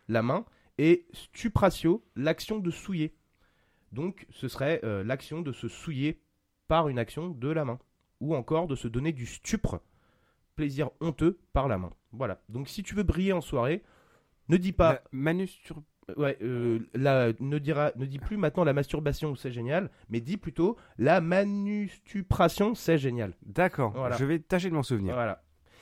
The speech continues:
Speaker 1: Et alors, on va s-, s'intéresser ici à la perception de la masturbation qui va de concert avec le sexe. Mais là où le sexe a toujours été toléré, car essentiel à la reproduction, la masturbation a quant à elle été longtemps reléguée au rang de maladie mentale,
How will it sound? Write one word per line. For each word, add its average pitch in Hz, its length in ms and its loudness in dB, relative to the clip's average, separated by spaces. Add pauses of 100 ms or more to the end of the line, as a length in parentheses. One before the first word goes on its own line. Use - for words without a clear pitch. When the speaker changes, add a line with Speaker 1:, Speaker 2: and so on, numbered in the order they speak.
(240)
Speaker 1:
Et 151 60 4
alors, 254 180 10
on 233 40 -2
va 185 80 4
s-, - 240 -6
s'intéresser 233 580 -2
ici 233 380 -2
à 208 40 2
la - 100 0
perception 196 520 -2
de 175 60 -4
la 123 80 -2
masturbation 139 640 -8
qui - 140 -10
va 131 120 -2
de 120 80 -4
concert 170 520 -2
avec 101 240 -6
le 98 100 -4
sexe. - 420 -2 (400)
Mais 127 100 0
là 240 120 6
où 240 60 0
le 175 120 4
sexe - 300 -4
a 120 80 -2
toujours 180 240 -2
été 170 180 0
toléré, 160 500 0
car 107 240 -4 (120)
essentiel 131 500 -2
à 110 80 0
la 101 80 0
reproduction, 117 640 -6 (400)
la 120 160 2
masturbation 208 680 0
a 156 80 2
quant 190 140 -6
à 180 140 -2
elle 196 140 0
été 151 420 -4
longtemps 202 580 -4
reléguée 156 340 -4
au 131 120 0
rang 156 220 -4
de 117 100 -6
maladie 156 380 -2
mentale, 139 640 -6